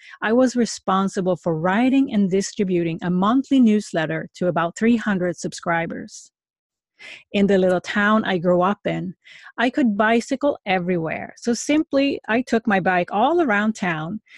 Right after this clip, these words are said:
to distribute the newsletter every month. I loved taking responsibility, and I loved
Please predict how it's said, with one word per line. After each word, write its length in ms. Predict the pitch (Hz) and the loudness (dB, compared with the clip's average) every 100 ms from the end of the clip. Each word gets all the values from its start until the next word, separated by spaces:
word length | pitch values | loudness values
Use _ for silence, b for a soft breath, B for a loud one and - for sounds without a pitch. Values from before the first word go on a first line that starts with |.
| B | B
to 100 | - | -2
distribute 640 | 185 196 - 190 190 180 - | 0 0 -2 0 0 0 -2
the 160 | 180 | 0
newsletter 720 | 180 185 190 - 165 160 165 - | 2 2 0 -2 -2 -2 -4 0
every 320 | 214 254 277 | 0 2 4
month. 480 | 214 - - - _ _ _ _ _ _ _ _ B B B | 2 0 -10 -16 _ _ _ _ _ _ _ _ B B B
I 140 | 180 180 | -2 0
loved 520 | 180 185 208 185 165 | 2 2 2 0 -4
taking 320 | - 185 185 | -6 -4 -2
responsibility, 880 | 175 160 - 175 165 170 170 160 170 | -2 -4 -6 -6 -6 -4 -2 -2 -2
and 140 | 185 185 | -2 0
I 80 | |
loved 480 | 190 202 220 254 226 | 2 4 4 2 -2